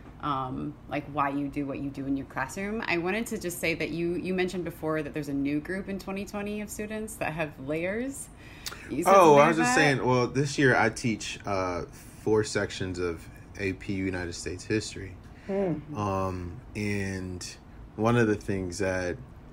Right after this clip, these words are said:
Speaker 2: E T H S has been working on in my, like, tenure there has been, um, like, detracking and providing, like, equitable access to classes. Um, but yeah, this is the, the most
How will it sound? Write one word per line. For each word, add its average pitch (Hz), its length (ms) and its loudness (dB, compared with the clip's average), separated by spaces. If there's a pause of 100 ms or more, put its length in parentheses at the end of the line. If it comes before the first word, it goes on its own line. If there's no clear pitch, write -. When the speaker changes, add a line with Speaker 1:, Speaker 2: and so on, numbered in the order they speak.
(100)
Speaker 2:
E 95 80 -4
T 95 220 -2
H - 180 -4
S 90 200 -2
has 90 260 -2
been 87 420 -6
working 87 400 -4
on 87 220 -4
in 85 80 -6
my, 87 300 -2 (200)
like, 87 160 -6
tenure 87 360 -4
there 98 260 6
has 85 180 -4
been, 87 380 -6 (600)
um, 85 440 -2 (180)
like, 92 200 -6
detracking 92 720 -4
and 85 160 -8
providing, 90 640 -2 (1040)
like, - 180 -10
equitable 92 460 -6
access 95 420 0
to 113 120 -4
classes. 123 720 2 (600)
Um, 90 640 -4
but 98 100 2
yeah, 92 120 2 (180)
this 123 220 2
is 120 140 0
the, 101 340 4
the 92 100 -4
most 131 540 2